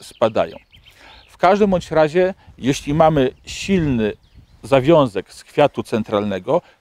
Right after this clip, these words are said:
przerzedzanie staje się o wiele łatwiejsze, a więc tańsze. A przerzedzanie chemiczne to nie jest prosta sprawa,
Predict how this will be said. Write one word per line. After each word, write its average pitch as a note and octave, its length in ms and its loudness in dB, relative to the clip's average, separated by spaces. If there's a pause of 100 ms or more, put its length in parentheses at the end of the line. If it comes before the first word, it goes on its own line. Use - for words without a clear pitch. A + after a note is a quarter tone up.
przerzedzanie A#2+ 840 -4
staje D#3 280 -4
się - 160 -8
o D3 80 -6
wiele D3 280 0
łatwiejsze, C3+ 720 -4 (320)
a F3 100 -2
więc G3+ 320 -8 (240)
tańsze. A2+ 460 -2 (480)
A - 100 -2
przerzedzanie D#3 600 -6
chemiczne - 440 -6
to B2 120 -8
nie B2 140 -4
jest A#2+ 300 -6 (140)
prosta C3 340 -4
sprawa, C#3 500 -2